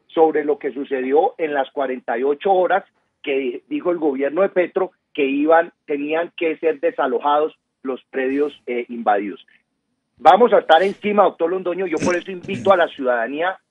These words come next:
a que se exprese, a que participe. Lo del cric, doctor Londoño, yo quiero convocar abogados de Colombia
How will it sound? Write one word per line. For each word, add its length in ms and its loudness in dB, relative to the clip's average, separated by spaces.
a 220 0
que 160 -6
se 120 -8
exprese, 720 -4
a 160 0
que 160 -6
participe. 760 -4
Lo 260 6
del 280 2
cric, 320 -4
doctor 320 -6
Londoño, 420 -8
yo 180 -2
quiero 300 4
convocar 800 -4
abogados 680 -4
de 100 -12
Colombia 720 -4